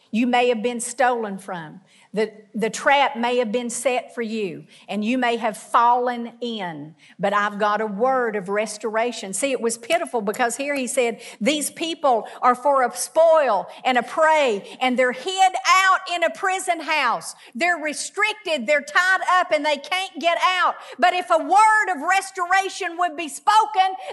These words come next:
they could be set free. And it's a sad thing because there was no one to say, "Restore." But Jesus is saying, "Restore today.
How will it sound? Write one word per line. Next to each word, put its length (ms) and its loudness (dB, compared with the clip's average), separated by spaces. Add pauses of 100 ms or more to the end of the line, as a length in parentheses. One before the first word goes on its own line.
they 140 4
could 240 -4
be 160 -4
set 480 0
free. 760 -2 (1800)
And 100 0
it's 160 -2
a 80 -2
sad 540 2
thing 260 -2
because 400 -2
there 160 0
was 180 -6
no 200 -2
one 260 -6
to 80 -2
say, 420 -2
"Restore." 760 -6 (400)
But 180 -2
Jesus 580 -6
is 160 -10
saying, 360 -6
"Restore 500 -10
today. 480 -10